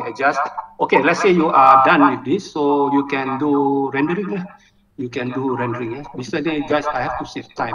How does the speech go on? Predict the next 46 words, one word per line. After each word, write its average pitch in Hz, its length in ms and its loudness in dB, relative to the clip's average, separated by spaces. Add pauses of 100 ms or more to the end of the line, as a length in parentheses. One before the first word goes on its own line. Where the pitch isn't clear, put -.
(140)
Banyak 135 320 -4
lah. 123 160 -4
You 156 80 -6
kena 156 240 -4
setting 127 540 -6
lah. 107 260 -10
Ini 143 320 2
you 139 200 -4
into 123 240 -4
it 127 120 -4
lah. 113 160 -10 (380)
You 113 100 -14
play, 156 220 -6
you 151 80 -6
can 135 160 -8
play 139 160 -6
around 131 220 0
with 120 100 -4
soft-, - 420 -14
this 120 140 -10
software 117 260 -8
later. 110 240 -10
You 113 220 -16
can 110 400 -18
do 117 160 -8
it - 160 -10
and 107 80 -14
you 107 80 -14
render. 104 300 -14
Okay, - 100 -2
how 190 320 6
do 165 160 4
we 151 400 2
make 147 240 -2
a 135 40 -12
final 127 300 0
render? 107 240 -10 (1000)
You 190 80 0
can 180 240 2
put 170 160 4
more 151 160 2
than 143 160 4
one 143 100 4
product 143 380 4
here 156 100 4
lah. 135 140 0